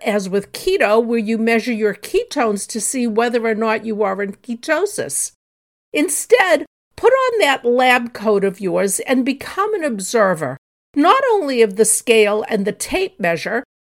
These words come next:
but also of how you feel with your meals.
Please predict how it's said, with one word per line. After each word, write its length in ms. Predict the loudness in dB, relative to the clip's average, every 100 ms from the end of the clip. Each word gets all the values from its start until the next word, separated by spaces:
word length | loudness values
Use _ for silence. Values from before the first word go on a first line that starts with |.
| _ _
but 160 | 2
also 460 | 4 2 0 4 4
of 140 | 4
how 180 | 0 2
you 240 | 2 2 -2
feel 420 | -4 -2 0 0
with 280 | 0 -2 2
your 160 | 2
meals. 600 | 4 0 0 -2 -6 -8